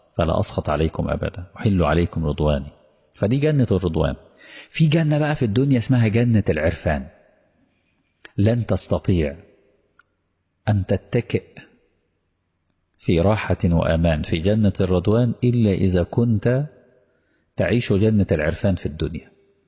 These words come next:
فابن تيمية بيقولها لك بقى، إن في الدنيا جنة، هي في الدنيا كجنة في الآخرة، فمن دخلها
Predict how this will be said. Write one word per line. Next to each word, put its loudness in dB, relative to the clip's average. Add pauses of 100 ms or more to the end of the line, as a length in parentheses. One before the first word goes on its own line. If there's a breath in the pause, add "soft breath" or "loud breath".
(720 soft breath)
فابن 2
تيمية 2
بيقولها 0
لك 0
بقى، -8
إن 2
في -2
الدنيا 2
جنة، -6 (1080)
هي 0
في 0
الدنيا 2
كجنة 2
في -4
الآخرة، -4
فمن 2
دخلها 2